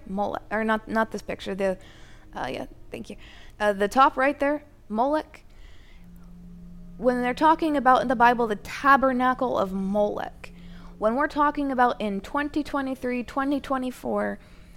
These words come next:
religion, and we talk about exposing the tabernacle of Molech, what is that? That's that canopy, false covering in the heavens over churches. It's a demonic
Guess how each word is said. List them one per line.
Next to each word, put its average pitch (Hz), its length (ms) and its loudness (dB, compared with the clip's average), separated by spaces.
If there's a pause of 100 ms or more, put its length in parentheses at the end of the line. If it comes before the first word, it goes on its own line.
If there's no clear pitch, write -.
(500)
religion, 233 800 2 (240)
and 196 140 -6
we 220 140 -4
talk 226 220 0
about 226 180 2
exposing 214 600 -2
the 196 80 -4
tabernacle 247 1040 -2
of 196 180 -2
Molech, 196 880 -2 (840)
what 220 200 2
is 208 100 0
that? 180 220 0
That's 220 220 -2
that - 240 2
canopy, 254 680 -4
false 226 340 0
covering 190 480 -2
in 185 140 -4
the 196 80 -4
heavens 180 420 -2 (420)
over 202 540 0 (720)
churches. - 800 -6 (2000)
It's 196 160 -12
a 202 60 -4
demonic 220 960 -2